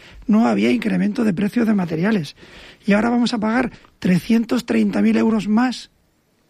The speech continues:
en quinientos cincuenta mil o quinientos setenta mil. Es decir, es que estamos hablando de un cuarenta por ciento más que podíamos habernos ahorrado. Si las cosas, aparte de todo lo que llevamos ya,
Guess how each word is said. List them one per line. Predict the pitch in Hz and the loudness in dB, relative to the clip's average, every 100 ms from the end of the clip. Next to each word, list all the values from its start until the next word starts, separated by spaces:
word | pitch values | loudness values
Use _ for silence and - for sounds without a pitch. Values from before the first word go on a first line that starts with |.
| _ _ _ _ _ _ _ _ | _ _ _ _ _ _ _ _
en | 254 185 | 0 0
quinientos | 185 214 220 247 | 2 2 0 -2
cincuenta | 240 226 208 220 | 0 0 0 0
mil | 220 | 0
o | |
quinientos | 175 202 214 214 | 0 -2 -2 -4
setenta | 208 220 214 | -2 0 0
mil. | 220 247 - _ - | 0 0 -4 _ -8
Es | |
decir, | 226 202 220 | -4 0 0
es | - | 0
que | 240 | -4
estamos | - 233 220 | -2 -2 0
hablando | 226 233 247 - - - _ 214 | 2 2 0 -6 -20 -20 _ 0
de | |
un | 240 | 0
cuarenta | 233 220 226 190 | 2 0 0 -2
por | 202 | -4
ciento | 180 220 214 | 0 0 2
más | 196 220 220 - _ _ _ - | 2 0 -2 -10 _ _ _ -6
que | 214 | -4
podíamos | 165 175 220 226 | 0 0 0 0
habernos | 214 180 226 214 | 0 2 0 0
ahorrado. | 180 185 226 202 - _ _ _ _ _ | 0 0 0 -2 -6 _ _ _ _ _
Si | - - | -6 -2
las | 180 | -2
cosas, | - 226 381 | 0 -2 -2
aparte | - 208 220 277 | -4 -2 0 0
de | 233 | 0
todo | 233 233 | 0 0
lo | |
que | 220 | 0
llevamos | 208 214 202 | 0 0 -2
ya, | 185 226 | -2 -4